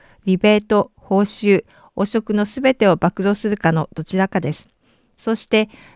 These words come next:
それは確かに残酷です。最後に、前にも言ったように、麻薬密輸業者と人の売り買い業者に死をもって償う刑を課す法律を可決するよう議会に要請します。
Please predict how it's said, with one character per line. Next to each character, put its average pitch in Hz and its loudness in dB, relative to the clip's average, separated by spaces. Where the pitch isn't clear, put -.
そ - -6
れ 233 2
は 226 4
確 269 -2
か 196 0
に 160 -2
残 185 -2
酷 202 -6
で 202 0
す。 - -16
最 269 2
後 202 0
に、 175 -2
前 240 2
に 220 4
も 185 0
言 175 -6
っ - -16
た 196 0
よ 196 2
う 196 0
に、 190 0
麻 214 4
薬 262 2
密 254 0
輸 247 0
業 247 2
者 190 -2
と 175 0
人 - 0
の 214 4
売 202 2
り 208 0
買 233 2
い 220 -6
業 233 0
者 185 -4
に 170 -4
死 - 0
を 254 6
も 190 4
っ 170 -2
て 165 0
償 220 2
う - -4
刑 240 4
を 175 2
課 - -6
す - -4
法 190 0
律 202 0
を 190 4
可 180 -4
決 - -4
す 226 -6
る 226 0
よ 196 4
う 151 -2
議 165 -6
会 214 0
に 185 0
要 160 -4
請 170 -2
し 170 -8
ま 170 0
す。 - -8